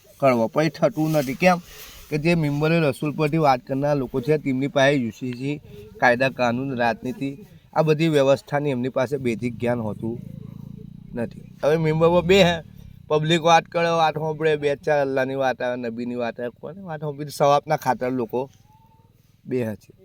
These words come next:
તો પબ્લિક શું છે, ધીરે ધીરે મસ્જિદના મિંબરે રસૂલ જેવા એક એવું સાંભળી લે, એવું સમજી લેવાનું કે જે મસ્જિદનો મિંબર છે, એ બહુ મોટું વકાર રાખે છે,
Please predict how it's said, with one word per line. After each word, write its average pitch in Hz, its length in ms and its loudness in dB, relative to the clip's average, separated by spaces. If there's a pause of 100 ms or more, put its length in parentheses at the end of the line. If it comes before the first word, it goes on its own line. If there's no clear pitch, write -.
(480)
તો 143 80 -14 (100)
પબ્લિક 139 340 4
શું 185 180 4
છે, 180 120 4
ધીરે 143 280 4
ધીરે 147 240 2
મસ્જિદના 139 540 0
મિંબરે 139 460 2
રસૂલ 131 400 0
જેવા 113 280 0 (1300)
એક 147 180 -4
એવું 160 300 6
સાંભળી 160 260 4
લે, 165 260 -2
એવું 156 300 2
સમજી 151 240 0
લેવાનું 147 360 2
કે 170 220 -2 (640)
જે 147 80 -4
મસ્જિદનો 135 640 0
મિંબર 139 400 2
છે, 156 340 2
એ 156 40 -4
બહુ 151 200 -4
મોટું 151 480 -4
વકાર 131 340 4
રાખે 117 300 -2
છે, - 160 -18